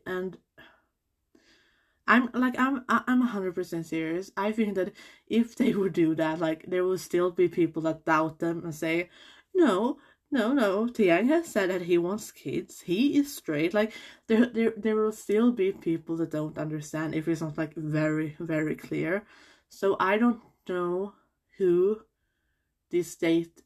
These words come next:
is for, because Taekook supporters already know, and people that see Taekook's relationship but don't,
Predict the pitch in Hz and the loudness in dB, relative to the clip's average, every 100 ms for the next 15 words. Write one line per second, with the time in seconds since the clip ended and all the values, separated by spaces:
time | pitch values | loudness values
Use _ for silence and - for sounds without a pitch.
0 | - 151 - 170 156 175 185 175 185 175 | -10 -10 -10 -6 -2 -2 -4 -4 -4 -6
1 | - - _ _ _ _ _ _ _ _ | -14 -20 _ _ _ _ _ _ _ _
2 | _ - 202 196 254 - 262 254 247 247 | _ -2 -2 0 -4 -2 -2 2 0 2
3 | 247 247 - _ 165 165 160 160 165 165 | 0 -2 -6 _ -2 -2 -2 -4 -4 -4
4 | 151 156 190 - 185 185 180 - _ _ | -4 -4 -6 -8 -6 -6 -6 -12 _ _
5 | _ _ _ _ _ _ _ _ _ _ | _ _ _ _ _ _ _ _ _ _
6 | - 220 233 262 262 254 - _ 196 196 | -4 -2 0 2 2 0 -6 _ 0 0
7 | - - _ _ _ _ - - 202 202 | -2 -18 _ _ _ _ -16 -6 -6 -4
8 | 190 185 196 185 - 180 170 165 160 165 | -6 -2 -2 -2 -6 -2 0 0 -2 -8
9 | 151 170 170 - 175 165 170 160 175 - | -4 -4 -4 -8 -8 -2 -2 -2 -4 -10
10 | - | -20